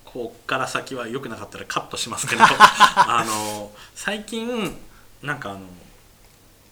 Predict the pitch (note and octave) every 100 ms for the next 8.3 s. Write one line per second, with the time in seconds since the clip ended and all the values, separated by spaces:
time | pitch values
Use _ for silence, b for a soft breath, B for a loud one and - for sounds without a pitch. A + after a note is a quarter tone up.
0 | - - - - - - - C#3+ C#3 C3+
1 | C3+ A#2+ A#2 B2+ B2 A#2 B2+ - A2 A#2
2 | G#2+ G2+ A2+ G#2+ G#2+ D3+ C#4+ D4 C#4+ C4+
3 | C#4 C#4+ - F3+ C#3+ - b b b b
4 | - E3 C4+ B3 A#3 E4+ E4 - B2+ A#2
5 | - A#2+ A2+ - - - G#3+ F3+ A2 -
6 | C#3 G#3+ - G#2+ G#2 G#2+ A#2+ - G#2 A2+
7 | - - F#3 F3+ - G#2+ B2 D3 - F#2+
8 | A2 A#2